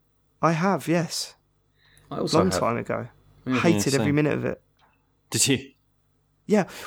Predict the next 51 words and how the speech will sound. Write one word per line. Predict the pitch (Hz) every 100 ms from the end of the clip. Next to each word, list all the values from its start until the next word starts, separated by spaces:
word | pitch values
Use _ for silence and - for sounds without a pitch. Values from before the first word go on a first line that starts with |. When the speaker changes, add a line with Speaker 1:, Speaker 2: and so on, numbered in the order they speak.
| -
Speaker 1:
Well, | 226 208 -
it's | 214 - -
funny, | - - 226 160
isn't | 170
it? | 147 -
Because, | - 160 147 135 - _ _ _ _ _
like, | 151 151 - _ _ _ _ _ -
I, | 202
I | - 196
did | 208
it | 151
when | 147
I |
was | 131
a | 131
kid. | - 165 123 - _ _ _ -
Speaker 3:
Yeah, | 214
Speaker 1:
And | 160
the |
Speaker 3:
same. | 160
Speaker 1:
moment | 175 180 156
I | 160
got | 170 -
on | 151
the | 139
horse, | - 117 120 - - _ _
I | 135
thought, | - 156 143 - _ _ _ _ _ _ _ -
I | 208
can't | - -
control | - - - 113
this. | 123 147
It's | - 165
a |
living | 160 165 151 151
thing. | - 175 123 123
Speaker 3:
<laughs> |
Yeah. | - - 1017 1077 1077 906 -
It's | -
got | 143
its | 120
own | 143 123
ideas. | 107 95 104 104 - _ _ - -
Speaker 1:
Yeah, | 202 -
how | 165 208
is | 202
it | 202
not | 196 -
just | - 165
gonna | 185 170
just, | - 156 -